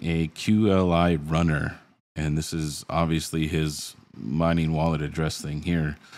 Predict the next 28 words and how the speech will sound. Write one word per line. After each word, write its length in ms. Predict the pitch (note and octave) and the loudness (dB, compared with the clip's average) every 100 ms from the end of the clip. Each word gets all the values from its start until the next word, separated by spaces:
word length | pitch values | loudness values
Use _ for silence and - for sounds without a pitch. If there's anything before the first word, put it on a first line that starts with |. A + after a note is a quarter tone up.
| - - - - | -20 -20 -20 -18
So 200 | - - | -12 -4
you 60 | E2 | -4
can 120 | D#2 | -4
see 200 | - E2+ | -4 -4
here 260 | D2+ F2 E2+ | 2 4 4
that 240 | E2 E2 | 2 0
he's 340 | E2 E2 D2+ F2 | -2 -2 0 2
renting 340 | F2 - D#2+ | 2 0 0
that. 420 | F2 F2+ F2+ - - - | 4 4 2 -2 -12 -4
Um, 360 | D#2+ D#2+ D#2 - | -2 0 -2 -2
and, 460 | D#2+ D#2+ D#2 D#2 - - _ _ _ | -2 0 0 -2 -6 -18 _ _ _
you 80 | E2 | 2
know, 180 | D#2+ D#2+ | 4 2
it's 220 | D#2 - | 0 0
using 500 | F2 E2 E2+ E2 E2+ | 0 2 2 2 0
about 440 | D#2+ E2 D#2+ D#2 E2 | 0 2 2 2 0
ninety-three 960 | E2+ F2+ E2+ E2 - - F2+ F2 E2+ | 2 2 2 -2 -4 -2 2 4 2
ninety-nine 840 | D#2+ E2+ E2+ E2 E2 E2+ E2 E2+ | 2 2 2 0 2 2 2 2
of 160 | D#2+ D#2 | 0 0
the 100 | D#2 | 0
hundred 280 | F2 E2+ E2+ | 2 2 2
sixty 380 | - - - D#2+ | -2 -8 -4 0
watts 380 | F2 F#2 - - | 4 4 2 -4
that's 200 | D#2+ E2 | -4 -2
available 420 | E2+ F2 E2+ E2+ | 2 2 2 0
to 120 | D#2 | 0
the 80 | D2+ | -4
card. 440 | - A2+ A2+ A2+ | 4 6 6 4